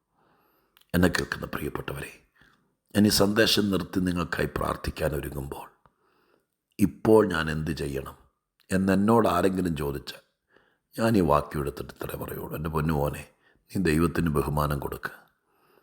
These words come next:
ദൈവത്തെ സ്നേഹിക്ക്, ദൈവത്തെ അനുസരിക്ക്, ദൈവത്തിൻ്റെ വഴിയെ തെരഞ്ഞെടുത്ത് അതിലൂടെ നടക്ക്. നീ ഇടറിപ്പോകില്ല, നിൻ്റെ ലൈഫ് പാഴാകില്ല, നിൻ്റെ കുടുംബം ഉലയത്തില്ല.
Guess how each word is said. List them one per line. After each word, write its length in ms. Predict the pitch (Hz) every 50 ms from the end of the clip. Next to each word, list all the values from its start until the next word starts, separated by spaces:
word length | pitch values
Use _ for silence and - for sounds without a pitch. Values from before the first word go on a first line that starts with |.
| _ _ _ - -
ദൈവത്തെ 360 | 85 85 82 80 71 - 78
സ്നേഹിക്ക്, 640 | - - - 80 76 73 65 67 69 - - - - - - - - - - _ _ _ _ -
ദൈവത്തെ 380 | 80 80 78 78 76 - - 76
അനുസരിക്ക്, 640 | 76 76 78 76 - - - 76 71 - - - - - _ _ - _ _ _ _ _ _ _ _ _ _ _ _ -
ദൈവത്തിൻ്റെ 480 | 85 87 90 90 90 71 - 85 82 73
വഴിയെ 480 | 69 69 71 76 85 80 78 76 76 73 - - _ _ _ _ _ _ -
തെരഞ്ഞെടുത്ത് 580 | - 82 76 76 76 80 80 71 69 69 - -
അതിലൂടെ 360 | 76 73 73 73 73 73 71
നടക്ക്. 340 | 71 73 71 - - - - - _ _ _ _ _ _ _ _ _ _ -
നീ 100 | - 101
ഇടറിപ്പോകില്ല, 720 | 95 80 67 67 71 73 - - - - - - - - - - - - _ _ _ _ _ _ _ _ _ _
നിൻ്റെ 200 | - 78 78 80
ലൈഫ് 380 | 73 73 73 78 76 71 - 80 69
പാഴാകില്ല, 640 | - - - - 78 76 - - - - - - - - - - _ _ - _ _ _ _ _ _ - -
നിൻ്റെ 160 | 95 95 90
കുടുംബം 440 | - - 98 95 98 98 95 85 76 71 73 - _ _ _ _ _ _ _ _ _ _ - -
ഉലയത്തില്ല. 600 | - - - - - - - - - - -